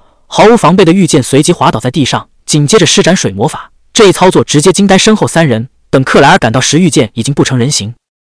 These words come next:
趁着救治御剑的空隙，两人也是赶忙逃往爱丽丝的房间。这时爱丽丝也闻声赶来，就在慧慧打算装一波帅时，却被何真脸上的面具直接给吸引住。何真也不多废话，直接将两人给捆绑住，这反而让达克尼斯给爽到。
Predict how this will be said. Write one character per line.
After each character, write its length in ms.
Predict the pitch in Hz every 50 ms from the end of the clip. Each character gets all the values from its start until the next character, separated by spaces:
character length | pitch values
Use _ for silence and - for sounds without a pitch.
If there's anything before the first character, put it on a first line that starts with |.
| _ _ _ _
趁 180 | - - 240 190
着 80 | 185
救 200 | - - 254 190
治 120 | 147 - 180
御 80 | 180
剑 120 | 151 156 135
的 40 |
空 200 | - - 180 143
隙， 200 | 120 - - - _ _ _ _ _ _
两 200 | - 170 165 170
人 140 | 185 220 220
也 100 | 180 143
是 120 | - 226
赶 160 | - 151 127
忙 120 | 117 - 185
逃 140 | 185 - 180
往 100 | 180 127
爱 140 | - 196 175
丽 80 | 151
丝 120 | 139 - 175
的 80 | 160
房 160 | - - 117 123
间。 240 | - 143 147 147 - _ _ _ _ _
这 160 | - 285 247
时 120 | - - -
爱 100 | 208 185
丽 100 | 175 160
丝 160 | - - 190
也 80 | 151
闻 160 | 113 104 123 147
声 140 | - 196
赶 180 | 190 135 101 95
来， 280 | 95 101 113 110 147 - _ _ _ _
就 100 | - -
在 100 | 190 202
慧 140 | 185 - 208
慧 100 | - 185
打 120 | 147 123 120
算 160 | - 135 131
装 120 | - 180
一 80 | 180 156
波 120 | 151 165
帅 180 | 165 - 160 123
时， 300 | - - - 104 113 - - _ _
却 140 | - - 240
被 80 | 190 175
何 180 | - - -
真 140 | - 214 214
脸 120 | 185 143 117
上 120 | - 170
的 80 | 165 180
面 120 | 180 156
具 140 | 131 - 120
直 160 | - - 147
接 100 | - 202
给 80 | - -
吸 180 | - - 175
引 80 | 139 101
住。 180 | - 131 113 - _ _ _ _
何 200 | _ - 175 202
真 140 | 208 247 240
也 80 | 214 -
不 100 | - 165
多 120 | 180 196
废 160 | - 208 165
话， 180 | - - 110 107
直 180 | - - 139
接 120 | 151 190 185
将 120 | - 190
两 140 | 180 117 98
人 80 | 110 156
给 80 | 180
捆 180 | - - - 165 175
绑 100 | - -
住， 200 | - - - - _ _ _ _
这 140 | - - -
反 140 | - 143 123
而 60 | 143
让 120 | 180 151
达 140 | - 117 160
克 140 | - - 143
尼 120 | 117 139
斯 140 | 170 - 185
给 80 | 175 185
爽 160 | - - -
到。 220 | - 135 117 -